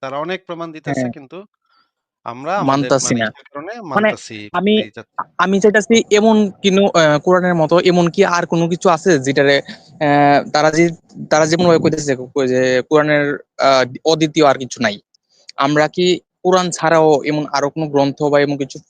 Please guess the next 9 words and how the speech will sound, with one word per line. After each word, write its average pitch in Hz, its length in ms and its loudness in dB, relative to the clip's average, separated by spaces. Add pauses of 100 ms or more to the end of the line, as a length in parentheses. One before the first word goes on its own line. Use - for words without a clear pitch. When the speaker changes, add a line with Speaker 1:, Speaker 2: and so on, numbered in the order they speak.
(420)
Speaker 2:
উদাহরণস্বরূপ 156 600 0
দিতে 147 160 0
পারি 180 300 0 (260)
যে 139 160 0 (220)
এটাও 185 460 2
তুমি, 180 360 -2 (260)
আহ, 143 120 -2 (420)
আহ, 131 560 4
চাইলেও 156 540 2